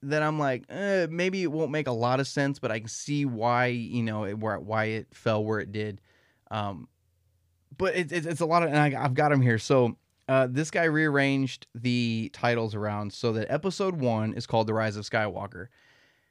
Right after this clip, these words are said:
since this is the introduction of Anakin Skywalker on Tatooine and everything like that. The Rise of Skywalker is episode one. Episode two would be Revenge of the Sith,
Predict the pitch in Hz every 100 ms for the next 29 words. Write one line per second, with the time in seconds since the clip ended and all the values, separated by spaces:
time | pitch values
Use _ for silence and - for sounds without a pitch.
0 | _ - 127 120 - 123 117 110 117 110
1 | 113 131 127 127 113 120 123 123 113 123
2 | 117 113 117 113 113 107 113 110 113 113
3 | 113 110 110 107 104 110 117 110 117 135
4 | 123 - 117 110 107 107 101 107 - 104
5 | 104 104 104 107 113 90 - - - -
6 | 139 143 160 135 156 160 143 131 120 120
7 | 127 113 104 - 170 214